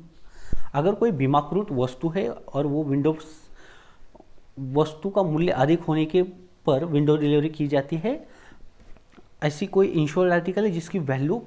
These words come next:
फ़ाइव हंड्रेड से ऊपर है, तो उसे जो है विंडो पे डिलीवर किया जाता है। इसलिए इसका सही आंसर है आंसर A,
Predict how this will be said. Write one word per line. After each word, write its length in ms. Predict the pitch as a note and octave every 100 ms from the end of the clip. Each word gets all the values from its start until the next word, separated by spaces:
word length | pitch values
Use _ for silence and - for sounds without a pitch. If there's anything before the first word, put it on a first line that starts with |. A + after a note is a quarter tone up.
| -
फ़ाइव 200 | E3+ F#3
हंड्रेड 260 | F#3+ G3+ G#3+
से 160 | -
ऊपर 320 | A#3 D3 F3+
है, 140 | F#3 C4
तो 220 | F#3 D#3
उसे 420 | D3+ G#3+ D#4+ - - C#3+
जो 160 | C3
है 120 | E3
विंडो 380 | C4+ B2 B2+ C#3
पे 160 | D3 F#3+
डिलीवर 360 | C#3+ B2 A#2+
किया 240 | A#2+ C3+ A#2
जाता 240 | B2 B2
है। 200 | C3+ G#3 - - - -
इसलिए 260 | C#3 C#3+ F#3
इसका 200 | F#3 G#3+
सही 240 | G#3 E3+
आंसर 340 | E3 D#3+ D#3+ A#3
है 60 |
आंसर 400 | F#3 C#3 - A3+ - -
A, 180 | C#3 A#3+